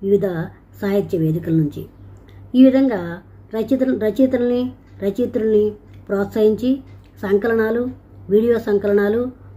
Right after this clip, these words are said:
ఆడియో సంకలనాలు మొదలైనవన్నీ చేస్తూ రచయిత్రులను ప్రోత్సహిస్తున్న మన YouTube ఛానల్ మగువ మహారాణి ఛానల్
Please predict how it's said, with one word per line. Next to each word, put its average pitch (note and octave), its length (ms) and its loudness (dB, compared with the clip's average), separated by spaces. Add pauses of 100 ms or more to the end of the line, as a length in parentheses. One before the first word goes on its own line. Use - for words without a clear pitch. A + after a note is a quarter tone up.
(220)
ఆడియో G#3+ 260 0
సంకలనాలు G3+ 600 0 (380)
మొదలైనవన్నీ A3 640 2
చేస్తూ F#3+ 500 -4 (600)
రచయిత్రులను A3+ 500 2
ప్రోత్సహిస్తున్న F#3+ 1000 -2 (500)
మన F#3+ 260 -2 (1160)
YouTube C4 440 4
ఛానల్ A3+ 300 0 (340)
మగువ G#3+ 320 2
మహారాణి G#3 400 0
ఛానల్ F3 420 -4